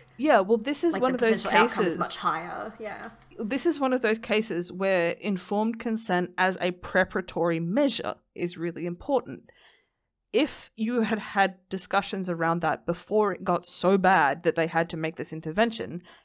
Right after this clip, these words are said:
Speaker 1: you could have had a plan in place. You could have said
Speaker 2: Exactly.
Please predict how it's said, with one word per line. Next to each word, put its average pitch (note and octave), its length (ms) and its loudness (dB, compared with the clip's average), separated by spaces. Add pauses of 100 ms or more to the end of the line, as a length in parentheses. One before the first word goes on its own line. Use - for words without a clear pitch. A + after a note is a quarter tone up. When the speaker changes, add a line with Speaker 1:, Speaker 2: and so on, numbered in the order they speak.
Speaker 1:
you G3+ 140 -6
could G#3 180 0
have G3+ 100 -2
had F3 180 0
a G3+ 100 0
plan - 520 -4
in E3+ 140 -6
place. - 360 -8
You E3 60 -14
could F3+ 160 -8
have E3 120 -6
said E3+ 340 0 (180)
Speaker 2:
Exactly. - 560 -16